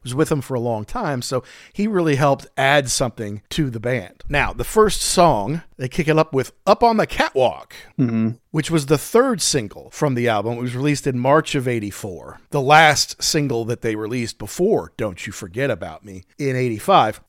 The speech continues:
Speaker 1: I had to listen to this one a few times
Speaker 2: Okay.
Speaker 1: to, to get it. Not sure I a hundred percent get it, but the
Speaker 2: <laughs>
Speaker 1: video did help.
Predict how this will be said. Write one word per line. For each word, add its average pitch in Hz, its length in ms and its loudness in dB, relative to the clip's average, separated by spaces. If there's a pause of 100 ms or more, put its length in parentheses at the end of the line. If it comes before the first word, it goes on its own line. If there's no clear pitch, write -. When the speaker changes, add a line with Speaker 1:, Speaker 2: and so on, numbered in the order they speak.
Speaker 1:
I 196 100 -2
had 277 140 6
to 185 40 4
listen 151 220 0
to 120 60 -4
this 107 160 -6
one 98 80 -10
a 87 40 -12
few 95 160 -14
times 78 480 -12 (240)
Speaker 2:
Okay. 110 360 -2 (380)
Speaker 1:
to, 135 160 -6
to - 240 -4
get 110 340 -2
it. 101 180 -8 (140)
Not 139 160 -2
sure 160 160 4
I 135 60 6
a 127 60 4
hundred 156 180 6
percent 113 300 -4
get 117 140 0
it, 113 120 -6
but 120 100 -8
the 131 80 0
Speaker 2:
<laughs> - 0 -
Speaker 1:
video 165 540 6
did 151 320 4
help. 120 440 -2